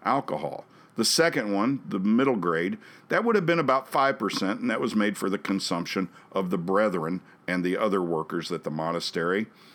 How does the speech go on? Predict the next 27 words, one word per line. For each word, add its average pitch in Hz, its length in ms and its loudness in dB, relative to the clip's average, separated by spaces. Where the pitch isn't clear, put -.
And 120 140 4
the 120 80 2
third 170 400 2
grade 98 460 0
was 120 180 2
a 139 60 2
small 156 500 2
beer 95 320 0
of 120 120 -4
perhaps 113 440 0
two 123 200 0
percent 101 500 -2
alcohol, 90 640 0
and 110 200 2
that 160 140 0
was 135 180 0
known 123 240 4
as 123 140 0
charity 113 500 2
beer, 78 320 -2
and 101 100 0
that 120 120 -2
was 107 160 -4
given 101 340 -2
to - 120 -6
the 92 140 -2
poor. - 480 -8